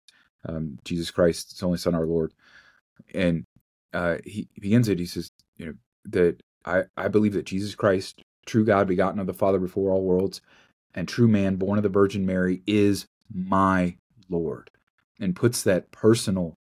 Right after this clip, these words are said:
part of, uh, onto it, because that is the difference between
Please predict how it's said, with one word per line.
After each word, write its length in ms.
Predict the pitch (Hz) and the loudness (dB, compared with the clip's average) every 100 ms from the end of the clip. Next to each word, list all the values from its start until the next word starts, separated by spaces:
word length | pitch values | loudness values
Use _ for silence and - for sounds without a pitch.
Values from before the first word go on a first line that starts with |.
| _ _ _ _ _ _ _ _ | _ _ _ _ _ _ _ _
part 200 | 131 180 | 2 2
of, 140 | 107 80 _ - | 0 -8 _ -10
uh, 140 | 78 - | -8 -4
onto 500 | 117 120 180 175 101 | 0 2 2 0 -2
it, 120 | 85 - | -4 -6
because 440 | 92 98 92 - _ _ _ _ - | -4 -2 -2 -4 _ _ _ _ -4
that 200 | 107 - | -2 2
is 260 | 131 190 | 4 4
the 100 | - | 0
difference 480 | 95 95 - 73 - - | -2 -2 -4 -12 -14 -12
between 460 | 90 - 92 90 | -10 -4 0 0